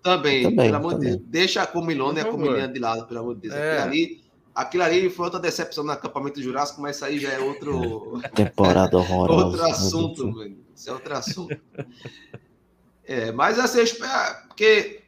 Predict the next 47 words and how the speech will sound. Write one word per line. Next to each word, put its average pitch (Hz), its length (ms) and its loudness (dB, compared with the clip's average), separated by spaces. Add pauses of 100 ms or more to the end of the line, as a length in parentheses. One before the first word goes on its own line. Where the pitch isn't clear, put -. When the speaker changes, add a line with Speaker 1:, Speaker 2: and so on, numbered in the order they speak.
(100)
Speaker 1:
uma 190 160 -4
coisa, 175 220 -2
por 190 160 -4
exemplo, 139 500 -2
na, 135 220 -2
no, 143 200 -4
no 139 200 -6
site 151 420 0
do 127 240 -8
Dino 120 240 -4
Truck, 147 380 -8
você 131 300 -8
vê 151 100 -6
lá 135 160 -2
que - 100 -12
tem 160 100 -6
uma 156 60 0
refer-, 156 380 -6
várias 160 300 2
referências 170 420 -6
ao 165 80 -6
acampamento 165 420 -8
Jurássico. 147 520 -2
Não 127 60 -10
sei 143 120 -8
se 143 100 -10
o 139 40 -12
Marlon 131 360 -4
viu, 120 240 -8 (200)
e 123 60 -12
o 120 40 -6
Zola 123 200 -6
também. 127 360 -8 (720)
Por 165 100 2
exemplo, 151 300 2
que 160 140 -2
avistaram 170 680 4
um 190 40 0
anquilossauros, 180 1080 0 (240)
um, 151 220 -16 (120)
é, 139 580 -2
o 143 80 -4
azul 143 360 -2
claro, 147 400 2 (220)
andando 131 300 -4
por 147 200 -10
aí. 131 360 -6